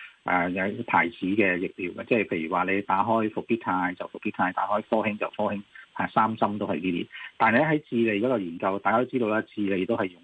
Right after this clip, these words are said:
科興嘅。其實佢睇到三至五歲呢嘅細路仔呢，如果頭嗰兩針打科興，第三針打復必泰呢，其實就佢哋政府係建議嘅，因為點解呢？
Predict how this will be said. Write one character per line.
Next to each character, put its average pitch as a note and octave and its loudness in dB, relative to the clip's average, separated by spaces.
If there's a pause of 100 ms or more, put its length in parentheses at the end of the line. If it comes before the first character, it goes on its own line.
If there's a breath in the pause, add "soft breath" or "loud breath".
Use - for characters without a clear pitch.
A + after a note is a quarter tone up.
(140)
科 A2+ 0 (160)
興 G2 -8
嘅。 - -12 (400 soft breath)
其 G2+ -4
實 - -6
佢 A#2+ 4
睇 B2+ 2
到 C3+ 2
三 C#3+ 0
至 A#2 0
五 G2 -4
歲 G#2+ 0
呢 B2 0
嘅 G2+ 0
細 G#2 0
路 F#2 -2
仔 F2+ 0
呢， A2+ 2
如 - -8
果 A2+ 2 (160)
頭 F2 -2
嗰 A2+ 0
兩 G#2+ 0
針 A#2 -2
打 F#2+ 0
科 A#2 0
興， G#2 -2 (520 loud breath)
第 G#2+ 4
三 D3+ 2
針 D3+ 0
打 A2 4
復 B2 -10
必 B2 -2
泰 G2 0
呢， A2 2
其 F#2 -2
實 F#2 -2 (140)
就 F#2 -4
佢 F#2 2
哋 G2+ 2
政 G2+ -2
府 F#2+ -4
係 - -2
建 F#2 0
議 E2 -4
嘅， - -12
因 C3+ 2
為 G#2+ 2
點 A2 -2
解 G2+ 4
呢？ A2 0